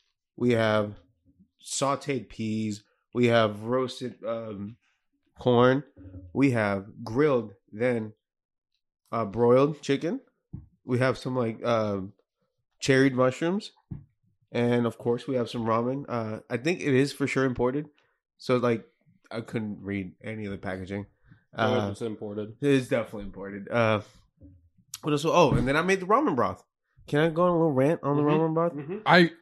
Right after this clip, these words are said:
Speaker 3: beg you to go on a rant.
Speaker 1: Okay, so
Speaker 2: So we can eat it.
Speaker 1: so the journey begins <laughs> at the Spanish store. Chicken's foot.
Speaker 3: That's how all the best stories start.
Speaker 2: <laughs> Yeah.
Speaker 1: <laughs> So Spanish store.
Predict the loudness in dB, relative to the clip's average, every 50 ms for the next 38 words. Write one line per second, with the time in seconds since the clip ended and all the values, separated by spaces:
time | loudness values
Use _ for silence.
0 | _ _ -14 -6 0 2 4 4 2 0 -4 -10 -10 -10 -10 -10 -10 -12 -12 -12
1 | -12 -6 -2 0 2 2 0 -2 0 4 6 8 8 6 6 2 -4 -4 -4 -4
2 | -6 -8 -10 -10 -10 -12 -12 -16 -18 -20 _ -14 -2 2 4 6 6 6 4 0
3 | -6 _ -4 -4 0 4 4 6 6 6 6 4 2 0 0 2 2 2 2 2
4 | -2 -6 -8 -12 -14 -10 -4 -2 0 2 2 2 0 2 4 4 4 6 6 4
5 | 2 -2 -6 -8 -8 -10 -12 _ _ _ _ _ _ -20 -20 -18 _ 4 6 6
6 | 6 6 4 0 2 4 6 6 6 8 8 8 8 8 8 8 6 6 6 4
7 | 2 2 2 2 0 0 0 0 -2 -2 2 4 6 6 4 4 0 -2 4 6
8 | 6 8 6 6 4 2 2 2 2 0 -4 -16 -20 -20 -10 -4 -2 -2 -2 -2
9 | -4 -12 -20 -20 -18 -16 -4 6 8 8 8 8 6 2 2 2 2 2 -2 -4
10 | -4 -2 -2 -2 -2